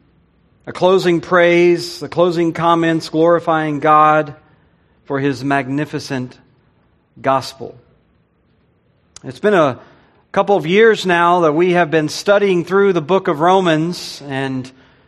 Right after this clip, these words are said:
we finally come to the very end today. And,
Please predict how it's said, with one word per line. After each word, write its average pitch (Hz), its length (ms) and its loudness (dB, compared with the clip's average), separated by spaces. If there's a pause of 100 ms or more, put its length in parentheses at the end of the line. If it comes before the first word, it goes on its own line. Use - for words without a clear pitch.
(180)
we 139 100 -4
finally 190 440 2
come 185 280 0
to 170 140 -2
the 160 140 2
very 175 560 2
end 165 320 0
today. 156 520 0
And, 147 200 -4